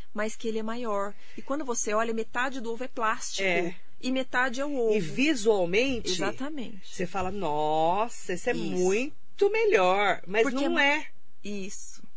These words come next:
Speaker 2: A
Speaker 1: É
Speaker 2: pessoa é
Speaker 1: isso.
Speaker 2: enganada.
Speaker 1: É isso. <laughs>
Speaker 2: Eu tenho que falar isso. A pessoa
Speaker 1: É
Speaker 2: é
Speaker 1: isso.
Speaker 2: enganada.
Speaker 1: É.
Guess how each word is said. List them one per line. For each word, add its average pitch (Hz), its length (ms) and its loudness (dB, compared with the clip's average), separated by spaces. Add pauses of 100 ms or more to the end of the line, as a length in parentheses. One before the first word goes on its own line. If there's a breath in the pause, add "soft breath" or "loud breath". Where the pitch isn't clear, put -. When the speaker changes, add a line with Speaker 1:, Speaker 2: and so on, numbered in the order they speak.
(500)
Speaker 2:
A - 40 -4
Speaker 1:
É - 40 -6
Speaker 2:
pessoa 233 340 0
é 233 40 4
Speaker 1:
isso. 254 80 0
Speaker 2:
enganada. 240 600 0 (120)
Speaker 1:
É 180 260 0
isso. - 560 6
<laughs> - 800 -6
Speaker 2:
Eu 403 100 2
tenho 320 180 0
que 330 80 -2
falar 196 360 0
isso. - 220 -6
A 139 40 -6
pessoa 190 200 2
Speaker 1:
É - 20 2
Speaker 2:
é 233 40 2
Speaker 1:
isso. - 80 0
Speaker 2:
enganada. 233 520 -2
Speaker 1:
É. 170 280 -4